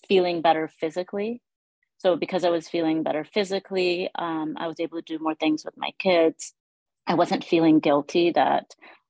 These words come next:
you know, I wasn't able to run around with them or, you know, I couldn't do this for myself. And because I started feeling better, I could get into the next stage, which was I started,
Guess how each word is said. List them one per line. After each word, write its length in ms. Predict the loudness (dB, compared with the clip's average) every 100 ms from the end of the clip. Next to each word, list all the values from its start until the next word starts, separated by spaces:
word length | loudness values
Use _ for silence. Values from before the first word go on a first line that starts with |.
| _
you 100 | -2
know, 60 | 0
I 80 |
wasn't 280 | 2 0 -2
able 140 | -4 -4
to 60 |
run 180 | -4 -2
around 320 | -2 0 -2
with 180 | -6 -10
them 420 | -10 -8 -6 -6 -6 -4
or, 440 | -4 -2 -4 -6 -12 -20 _ -6
you 140 | -4
know, 100 | -2
I 80 | -4
couldn't 260 | -4 -6 -4
do 120 | -2
this 240 | -2 -4
for 160 | -6 -4
myself. 500 | -4 -4 -2 -2 -4 -6
And 360 | -4 -4 -6 -10 -8
because 280 | -4 -4
I 60 | -4
started 360 | -2 -2 -2 -6
feeling 380 | -6 -4 -4 -2
better, 420 | -2 -2 -4 -4
I 140 | -6 -8 -8
could 280 | -6 -6 -8 _ _ _ _ -4
get 160 | 0
into 180 | 0 0
the 100 | -2
next 300 | 0 -2 -4
stage, 440 | -6 -4 -2 -4 -6
which 300 | -8 -8 -4
was 440 | -4 -2 -4 -8 -8
I 200 | -6 -4
started, 460 | -2 0 0 -4